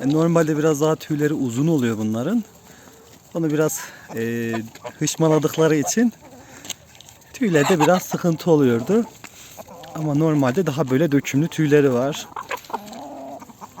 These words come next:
Şu dişi de bu seneki yavrulardan kalan. O da güzel maşallah.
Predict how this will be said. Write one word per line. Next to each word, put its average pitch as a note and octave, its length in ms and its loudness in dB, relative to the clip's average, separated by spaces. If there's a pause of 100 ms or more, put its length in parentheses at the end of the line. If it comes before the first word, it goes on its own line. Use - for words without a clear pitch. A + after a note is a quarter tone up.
(140)
Şu - 220 -4
dişi C#3+ 280 -2
de E3 340 6 (180)
bu B2+ 100 -8
seneki C#3 720 0 (580)
yavrulardan B2+ 800 0
kalan. A2+ 360 -4 (1600)
O C#3+ 120 0
da C#3+ 100 2
güzel B2 300 0
maşallah. A#2+ 640 -4